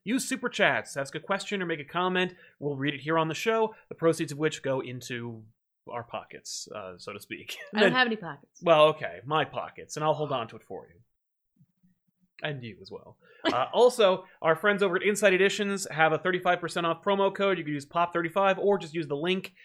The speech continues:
Speaker 1: in the chat right now. Uh, it's pinned at the top of the window, so you just scroll right up there.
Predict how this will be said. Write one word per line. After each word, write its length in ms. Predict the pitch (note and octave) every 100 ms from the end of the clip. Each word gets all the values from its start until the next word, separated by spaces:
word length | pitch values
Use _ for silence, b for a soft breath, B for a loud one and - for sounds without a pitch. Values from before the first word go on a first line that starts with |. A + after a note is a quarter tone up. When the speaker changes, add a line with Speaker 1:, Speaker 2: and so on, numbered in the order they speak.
| b
Speaker 1:
in 200 | G3+ G#3+
the 80 | G3+
chat 400 | G3 - A3 A#3
right 240 | G3+ G#3 -
now. 460 | G3 A3 A#3+ C4+ C4 b -
Uh, 60 | C3
it's 180 | B2+ -
pinned 400 | - A3 B3 B3+
at 100 | G3+
the 60 | D#3+
top 400 | - E3+ F3+ -
of 160 | E3+ D#3
the 60 |
window, 500 | E3 F3+ F#3+ G#3 G#3 G#3+
so 100 | D3+
you 60 |
just 140 | C#3+ -
scroll 280 | - D#3+
right 120 | E3+ E3+
up 100 | F3
there. 320 | G3 G3+